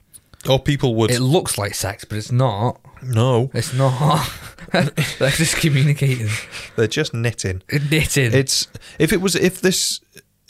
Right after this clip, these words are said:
Speaker 1: if the do-, if that relationship of Ben and Polly would have been a New Who, people would expect it to just be explained.
Speaker 2: Yeah.
Speaker 1: Are they together or not? For
Speaker 2: Yeah.
Speaker 1: no apparent reason, like, other than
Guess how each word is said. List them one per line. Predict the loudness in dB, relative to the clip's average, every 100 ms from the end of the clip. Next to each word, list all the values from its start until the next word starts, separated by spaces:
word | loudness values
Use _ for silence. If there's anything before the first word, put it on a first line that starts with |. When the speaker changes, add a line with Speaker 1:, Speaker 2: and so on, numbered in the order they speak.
| -2
Speaker 1:
if | 0
the | 0
do-, | 2 2 2
if | 0 0
that | -2 0
relationship | 2 2 0 -2 -2 -2
of | -2
Ben | 0 0
and | 0
Polly | 2 2 4
would | 2 2
have |
been | 0 0
a |
New | 2 2 0
Who, | -2 -4 -8 -20 -20 -20 -20 _ _ _ _ _ -2
people | 0 2 2 2
would | 2
expect | 0 -2 -2 0 0 0 -2 -10 -6
it | -4
to | -4 -4
just | -2 -2 -2
be | 0 0 0 -4 -12 _ _ _ _ -20 _ _ -8
explained. | -4 -2 -4 -2 0 0 -4 -8 -10 -4
Speaker 2:
Yeah. | 0 2
Speaker 1:
Are | 2
they |
together | 0 0 0 2
or | 2
not? | 2 -2 -4
For | -2
Speaker 2:
Yeah. | 2
Speaker 1:
no | 2
apparent | 2 0 0 -2
reason, | -2 -2
like, | -2 -2
other | -2 -2
than | 0 0 -2